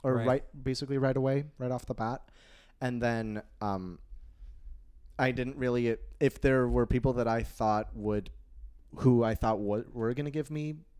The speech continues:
Speaker 1: crap for it, I just
Speaker 2: Yeah.
Speaker 1: chose not to associate with them because I didn't have to.
Speaker 2: Totally.
Speaker 1: Um,
Speaker 2: Totally.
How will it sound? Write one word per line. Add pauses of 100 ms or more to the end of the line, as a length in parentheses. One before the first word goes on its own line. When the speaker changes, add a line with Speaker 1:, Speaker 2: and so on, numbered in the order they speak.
Speaker 1:
crap
for
it,
I
just
Speaker 2:
Yeah.
Speaker 1:
chose
not
to
associate
with
them
because
I
didn't
have
to.
Speaker 2:
Totally. (460)
Speaker 1:
Um,
Speaker 2:
Totally.